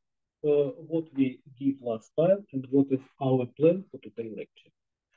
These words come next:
Uh, last time we discussed the, uh, chaotic expansion, uh, of the Gaussian functionals in the special case.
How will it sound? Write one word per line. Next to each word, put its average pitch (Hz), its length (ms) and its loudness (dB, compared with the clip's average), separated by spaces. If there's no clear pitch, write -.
Uh, 143 440 6
last 202 320 2
time 240 240 2
we 208 80 0
discussed 156 540 -4
the, 135 480 2
uh, 123 480 -4
chaotic 160 480 2
expansion, 139 680 -8
uh, 120 500 -8
of 117 60 -20
the 117 120 -10
Gaussian 143 440 2
functionals 170 640 -12
in 220 280 4
the 143 180 -4
special 135 680 -2
case. - 360 -20